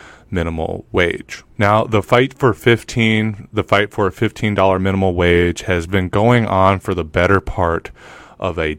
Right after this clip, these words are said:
decade now. And some Democrats and liberals are saying that Biden pushing for this fifteen dollar federal worker minimum wage is a step in the right direction,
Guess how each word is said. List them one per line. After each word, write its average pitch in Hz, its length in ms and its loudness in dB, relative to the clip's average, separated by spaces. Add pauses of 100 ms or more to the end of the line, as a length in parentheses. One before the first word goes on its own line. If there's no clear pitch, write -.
decade 82 540 -4
now. - 320 -10 (180)
And 104 180 0
some 117 300 2
Democrats 101 800 0
and 95 160 -6
liberals 87 480 -2 (420)
are 92 320 0
saying 120 520 2
that 101 380 2 (480)
Biden 117 360 2
pushing 113 400 -2
for 107 160 -2
this 95 180 -4
fifteen 104 440 -2
dollar 92 360 2
federal 101 640 2 (320)
worker 104 320 2
minimum 95 440 -2
wage 87 440 0 (180)
is 98 140 -4
a 92 100 2
step 117 380 2
in 113 120 -2
the 104 120 -2
right 90 260 2
direction, 87 640 -2